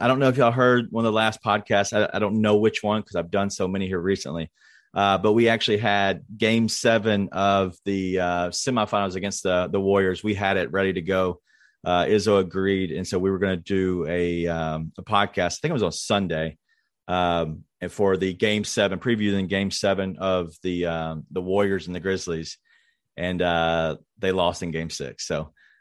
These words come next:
uh, that would have been cool because, uh, you know, it hurt a little bit more about Jaren and, uh, you know, a lot of, you know, a lot about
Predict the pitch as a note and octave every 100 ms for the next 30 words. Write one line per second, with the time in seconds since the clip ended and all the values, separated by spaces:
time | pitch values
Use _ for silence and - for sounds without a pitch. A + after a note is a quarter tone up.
0 | - F#2+ G#2+ C3 D#3+ E3 E3+ D#3 F#3 F#3
1 | F3+ D3 - A#2+ A#2+ A2 C#3 A#2+ A2 A#2+
2 | C#3+ C#3 C#3+ C#3 B2+ B2+ B2+ A#2 A2 A2
3 | A#2+ A#2+ B2 A#2 A2 G2 F#2+ F#2 F#2 F2+
4 | F2 F2 F2+ F#2 F2+ G2 G2+ - - F#2
5 | D#2+ E2 F#2 F#2 F#2 F#2 -